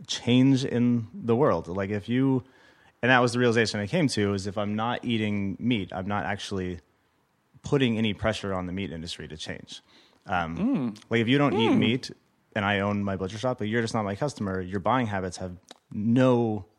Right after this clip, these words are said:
Speaker 2: It's
Speaker 1: it
Speaker 2: like
Speaker 1: doesn't
Speaker 2: somebody
Speaker 1: matter
Speaker 2: who
Speaker 1: at all.
Speaker 2: hates Trump but doesn't vote.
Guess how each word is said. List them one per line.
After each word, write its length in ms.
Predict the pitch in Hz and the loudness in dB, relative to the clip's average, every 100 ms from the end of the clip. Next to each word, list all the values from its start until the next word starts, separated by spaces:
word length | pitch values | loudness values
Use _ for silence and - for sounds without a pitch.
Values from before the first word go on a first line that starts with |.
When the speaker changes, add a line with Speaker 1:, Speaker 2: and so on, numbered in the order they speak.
| _ _ - | _ _ -10
Speaker 2:
It's 100 | 120 | 0
Speaker 1:
it 40 | |
Speaker 2:
like 80 | 147 | 4
Speaker 1:
doesn't 100 | 131 | 6
Speaker 2:
somebody 180 | 151 147 | 8 8
Speaker 1:
matter 120 | 127 | 10
Speaker 2:
who 60 | 143 | 10
Speaker 1:
at 40 | |
all. 60 | - | 8
Speaker 2:
hates 120 | - - - - | 6 -6 -18 -2
Trump 320 | - 143 123 | 4 4 4
but 140 | 131 | 0
doesn't 260 | 120 120 117 | 2 2 2
vote. 260 | 110 101 | 2 -2